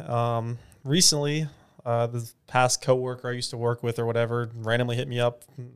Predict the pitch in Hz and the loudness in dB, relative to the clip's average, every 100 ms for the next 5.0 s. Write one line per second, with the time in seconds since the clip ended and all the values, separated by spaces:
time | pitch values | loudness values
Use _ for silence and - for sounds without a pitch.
0 | 117 104 110 113 113 - _ _ - 127 | -18 -6 -4 -2 -6 -10 _ _ -2 2
1 | 127 117 127 117 - 117 113 110 107 110 | 2 0 -4 -6 -6 -8 -6 -4 -2 -2
2 | 107 - - 131 113 117 - - - - | -6 -4 -2 2 2 2 -2 -20 -20 -20
3 | _ 113 113 117 113 117 113 110 110 110 | _ -4 0 2 0 -2 -4 -2 -4 -4
4 | - 127 117 104 - 143 123 - - | -12 -16 -6 -2 4 4 2 -14 -14